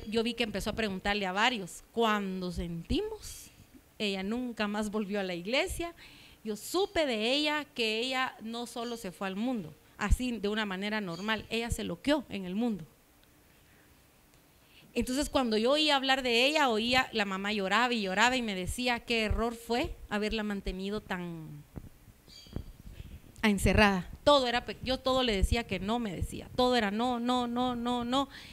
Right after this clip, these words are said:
Y entonces ella ahorita solo medio volteó, ya creció y le llamó la atención y se fue. No le preparó canastillo para la vida. Entonces yo creo que las mamás nos toca pon-, cala-, eh, preparar con brea, con asfalto,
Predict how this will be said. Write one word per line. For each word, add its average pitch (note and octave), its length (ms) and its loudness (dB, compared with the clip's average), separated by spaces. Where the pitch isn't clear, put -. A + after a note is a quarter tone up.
Y B3 200 4
entonces A3 540 2
ella A3+ 220 6
ahorita A#3 320 2
solo A3+ 360 2
medio G3 360 -2
volteó, F3 440 2
ya A#3+ 200 2
creció A#3 600 2
y A3+ 120 0
le G#3 120 2
llamó G3+ 220 2
la C#4+ 100 6
atención C#4 460 2
y D#4 60 -2
se F#3+ 140 -4
fue. G#3 220 -2
No A3 120 0
le A#3 120 2
preparó G#3 520 -2
canastillo G3+ 600 0
para F3 220 -4
la E3 140 -4
vida. A3+ 320 -4
Entonces A3+ 140 -2
yo C4 100 6
creo C4+ 200 4
que C4+ 100 0
las A3+ 120 2
mamás F#3+ 300 0
nos C4+ 160 0
toca A#3+ 280 0
pon-, G3 240 0
cala-, F#3+ 300 0
eh, G3 320 0
preparar G3+ 560 2
con G3 200 0
brea, D#4+ 380 2
con A3 160 -2
asfalto, D#4+ 680 4